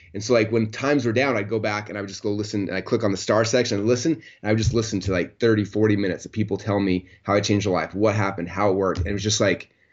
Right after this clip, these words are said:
all right. And, like, listening to that got me back to the spot of, like, "Okay, I gotta do this." And then, <clears throat> uh, my favorite, my favorite quote of all time is, uh, Churchill, "However long and hard the road." And he's talking, you know, to the, to Parliament about this, this war they have to go on, and it's gonna be brutal, and all these things are, how hard it's gonna be. And,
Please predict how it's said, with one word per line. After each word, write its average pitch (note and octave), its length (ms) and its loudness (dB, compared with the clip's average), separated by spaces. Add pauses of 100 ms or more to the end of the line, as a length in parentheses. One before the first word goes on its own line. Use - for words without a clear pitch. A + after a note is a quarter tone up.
(200)
all G2 80 -2
right. D#3 300 2
And, A2 100 0
like, G2 220 -2
listening C3+ 360 4
to A2 120 0
that A2 320 -2
got A2 220 -2
me A2+ 100 2
back G2+ 220 0
to - 100 -12
the G2+ 80 -8
spot G#2+ 300 -2
of, F2+ 100 -6
like, F#2 220 -2 (280)
"Okay, G2+ 240 0
I G2 60 2
gotta G2+ 240 0
do G2+ 160 0
this." D2+ 240 -6
And G#2+ 180 -2
then, B2 320 2 (220)
<clears throat> - 220 -20
uh, B2 320 0
my A2+ 160 0
favorite, A2 560 0 (240)
my G2+ 120 -8
favorite G#2+ 280 0
quote G#2 200 0
of G2 60 -4
all F#2+ 140 -2
time F#2 280 -2
is, F2+ 200 -8
uh, F2+ 220 -4
Churchill, G2 640 0 (300)
"However G#2+ 280 4
long G#2 200 4
and G2 100 -4
hard G2 160 2
the F#2+ 80 -4
road." F#2+ 280 2
And - 480 -10
he's F#2 100 -2
talking, G#2+ 380 0
you G2+ 80 2
know, F#2 280 -4 (440)
to A#2+ 140 2
the, G2+ 240 2
to A2 100 -4
Parliament A2+ 340 4
about G2 220 -2
this, G2+ 180 -10
this G#2 220 -10
war C3 240 4
they A#2+ 140 2
have A2 120 -2
to A2 80 -10
go A#2 200 0
on, G#2+ 100 -2
and G2+ 80 -4
it's G2+ 100 -8
gonna A2 140 -2
be G#2 120 -2
brutal, B2+ 380 4
and A2+ 80 4
all C#3 100 6
these C3+ 140 2
things B2+ 220 4
are, G#2 120 0
how G#2+ 120 -4
hard C#3 200 4
it's A#2 100 -6
gonna B2 140 2
be. A2+ 200 0
And, G2+ 160 -6